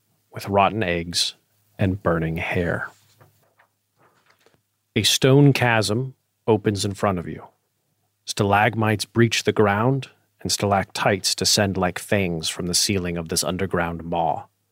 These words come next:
Piled on the serrated ground are three mounds of gold nuggets, each as large as a collapsed elephant.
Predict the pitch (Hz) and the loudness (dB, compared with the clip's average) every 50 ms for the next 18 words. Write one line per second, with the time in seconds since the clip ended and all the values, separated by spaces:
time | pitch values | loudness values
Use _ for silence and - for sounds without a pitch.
0 | _ _ _ _ _ _ _ _ _ _ _ _ _ _ _ _ _ _ - - | _ _ _ _ _ _ _ _ _ _ _ _ _ _ _ _ _ _ -8 -4
1 | - 117 120 123 120 120 110 110 104 104 98 - - 117 107 104 107 104 101 107 | 0 2 2 4 4 4 2 2 0 0 0 0 0 2 2 2 2 2 0 -2
2 | 101 - - 98 92 90 90 92 104 120 127 - - _ _ _ _ _ _ _ | -2 -2 -2 -2 -2 -2 -4 -4 -6 -8 -10 -14 -20 _ _ _ _ _ _ _
3 | - 110 98 - - - - 143 143 147 160 165 170 170 - _ _ _ _ _ | -4 -4 -4 -4 -2 2 6 8 8 8 8 6 4 2 -2 _ _ _ _ _
4 | - 113 120 135 156 131 92 82 73 - 80 - - - - - - _ _ _ | -4 -2 0 2 2 2 0 -2 -4 -6 -10 -10 -8 -8 -8 -8 -8 _ _ _
5 | - - 95 - - 101 101 98 98 92 90 92 90 90 90 - - - - - | -8 -8 -8 -4 0 2 2 2 2 0 -2 -4 -2 -2 -4 -4 -6 -6 -4 -4
6 | - - - _ _ _ _ _ _ _ _ _ _ _ _ _ _ - 156 151 | -4 -6 -8 _ _ _ _ _ _ _ _ _ _ _ _ _ _ 2 2 2
7 | 170 - - - - 120 104 95 107 104 101 101 95 87 87 82 85 92 - - | 2 0 -2 -2 0 0 0 2 4 4 4 4 4 2 -2 -4 -6 -6 -6 -6
8 | - 87 90 87 82 - - - - - - 87 82 80 - - - 104 - - | -4 -2 -2 -2 -2 -2 -4 -8 -6 -6 -6 -6 -6 -6 -8 -10 -12 -14 -14 -16
9 | - - | -20 -20